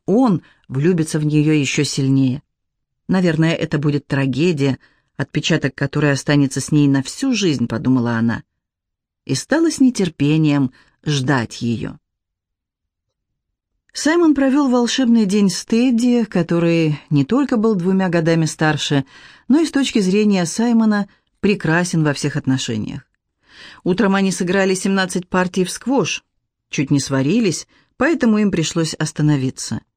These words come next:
Силы были практически равные. Рослый Тедди легче дотягивался до мячей, зато Саймон умел прицельно бить и, в сущности, играл лучше. Счёт вели по американской системе, потому что тогда партии,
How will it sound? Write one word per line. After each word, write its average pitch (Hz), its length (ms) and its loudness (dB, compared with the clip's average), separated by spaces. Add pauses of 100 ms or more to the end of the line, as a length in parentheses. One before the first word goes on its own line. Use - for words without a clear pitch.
(600)
Силы 339 340 0
были 262 220 2
практически 220 640 -2
равные. 151 640 0 (560)
Рослый 156 380 0
Тедди 180 480 0
легче 160 400 -2
дотягивался 135 640 -2
до 131 100 0
мячей, 247 480 2 (480)
зато 240 260 0
Саймон 311 500 2
умел 233 300 4
прицельно 175 600 0
бить 254 280 -2
и, 170 80 -2
в - 80 -6
сущности, 165 640 -2
играл 165 500 0
лучше. 147 540 -4 (680)
Счёт - 320 -2
вели 165 260 2
по 165 140 0
американской 156 560 0
системе, 226 500 0
потому 175 340 0
что 170 160 -4
тогда 160 400 0
партии, 185 640 0